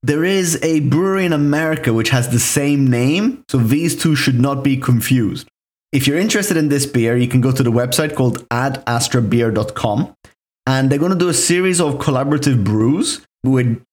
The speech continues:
the U K, Germany, Belgium, and Croatia. And the first of their beers is done with a, in collaboration with a brewery in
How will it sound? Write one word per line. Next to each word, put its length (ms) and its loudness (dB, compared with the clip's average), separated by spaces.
the 120 2
U 220 2
K, 400 0
Germany, 500 2
Belgium, 520 0
and 180 0
Croatia. 560 0
And 340 0
the 80 0
first 540 -4
of 160 0
their 140 2
beers 420 0
is 140 2
done 180 0
with 240 0
a, 520 0
in 100 4
collaboration 540 0
with 120 2
a 20 2
brewery 480 0
in 500 0